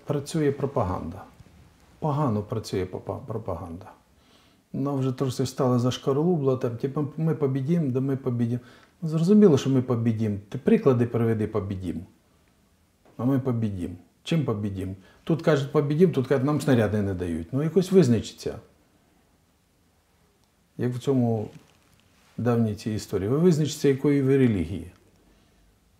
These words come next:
Ну, як, якщо ми побідім, то у нас все хорошо.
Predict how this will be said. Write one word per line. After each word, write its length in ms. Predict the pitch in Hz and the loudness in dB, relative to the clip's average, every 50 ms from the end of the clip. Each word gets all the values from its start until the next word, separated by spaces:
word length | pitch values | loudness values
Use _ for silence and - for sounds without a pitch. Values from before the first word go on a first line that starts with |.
| _ _ _ _ _ _ _ _ _ _ _ _ _ - | _ _ _ _ _ _ _ _ _ _ _ _ _ -6
Ну, 240 | 147 147 147 135 123 127 | -4 -2 -2 -2 0 0
як, 240 | 127 123 113 - - | 0 0 0 0 -4
якщо 240 | - - - - 160 | -6 -4 0 2 4
ми 100 | 185 185 | 4 4
побідім, 520 | 180 165 156 139 123 117 107 123 160 175 | 4 2 2 4 2 2 2 2 2 2
то 120 | 170 - 120 | 2 2 4
у 40 | |
нас 160 | 120 131 143 143 | 4 4 2 0
все 140 | - - | -2 0
хорошо. 500 | 165 - 196 190 180 180 - 127 87 73 | 4 6 6 6 4 4 2 2 2 0